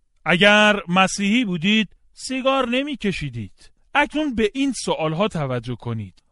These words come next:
آیا به طور مخلوط شنا کردن جنس‌های متفاوت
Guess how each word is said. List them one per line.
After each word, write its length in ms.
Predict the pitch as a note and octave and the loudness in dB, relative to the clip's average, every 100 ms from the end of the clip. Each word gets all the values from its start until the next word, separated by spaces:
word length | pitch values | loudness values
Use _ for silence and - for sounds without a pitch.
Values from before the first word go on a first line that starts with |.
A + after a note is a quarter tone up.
| _ | _
آیا 460 | A#3+ C4 B3+ A#3+ A3 F3+ | 4 6 6 4 0 2
به 140 | G3 | 2
طور 440 | F#3 - A3 C4 C#4 | 2 4 4 6 4
مخلوط 680 | B3+ A3 F#3+ F3 F3 F3+ E3+ | 4 4 4 2 -2 -2 -2
شنا 340 | - F3 E3 | -2 0 0
کردن 760 | D#3+ - D#3+ D3+ D#3+ D#3+ D#3+ D#3 - | -2 -2 -2 2 2 2 0 -2 -6
جنس‌های 720 | C3 D#3+ D#3 C#3 D#3 D#3 D3+ D3+ | -4 0 0 0 -2 0 0 0
متفاوت 1300 | D3 D3 - D3+ - D3 D3 C#3 F3+ B3 F3+ - | 0 -2 -2 -6 -4 0 0 2 6 6 4 -4